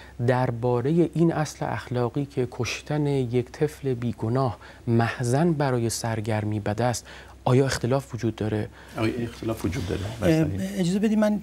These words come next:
Speaker 3: چند تا نکته رو عرض بکنم و به این نکته باز خواهم گشت. اه، اون اشتراکاتی که شما در، اه،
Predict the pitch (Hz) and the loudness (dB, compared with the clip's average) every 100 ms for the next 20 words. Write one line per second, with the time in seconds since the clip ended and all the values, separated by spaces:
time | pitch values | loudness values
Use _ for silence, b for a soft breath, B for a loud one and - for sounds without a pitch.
0 | - - 190 180 170 160 156 156 147 135 | -4 0 2 4 2 2 2 2 2 0
1 | 123 - 120 117 113 110 - 123 123 123 | -4 0 0 2 0 -2 -4 -2 2 0
2 | - 127 117 127 127 - 104 107 101 - | 0 -2 2 0 0 -2 0 0 -2 -6
3 | - - B B B - 143 139 - - | -8 -8 B B B -2 2 2 2 4
4 | 233 208 - 165 143 160 170 165 156 143 | 4 4 4 4 4 2 2 2 4 4
5 | 135 123 120 117 113 107 110 104 - 120 | 2 0 2 2 2 2 0 0 -2 -2